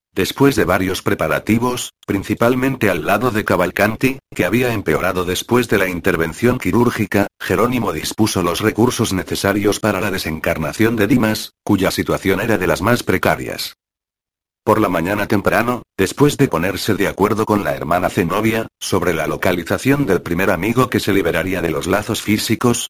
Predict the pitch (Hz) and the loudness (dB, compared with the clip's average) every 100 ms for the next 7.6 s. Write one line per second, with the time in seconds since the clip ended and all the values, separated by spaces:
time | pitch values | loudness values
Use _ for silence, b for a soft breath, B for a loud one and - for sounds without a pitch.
0 | - 92 87 104 - 135 139 92 76 - | -2 -2 0 -2 0 2 2 0 -2 -2
1 | 120 87 87 104 104 82 85 85 78 - | 0 0 0 2 2 0 -4 -4 -4 -6
2 | - - _ _ _ _ _ _ _ _ | -12 -14 _ _ _ _ _ _ _ _
3 | 92 82 87 82 95 104 107 - - 98 | -2 0 -2 0 0 0 -2 -2 0 2
4 | 90 127 107 92 113 - - _ 104 95 | 2 2 2 0 0 -4 -10 _ 2 4
5 | 107 117 98 - 101 101 131 107 92 73 | 4 2 -2 0 -2 0 0 0 0 0
6 | 98 110 - - 98 92 90 101 92 101 | -2 -4 -10 0 2 2 0 0 0 0
7 | - 123 110 82 - - | 0 0 0 -2 -6 -8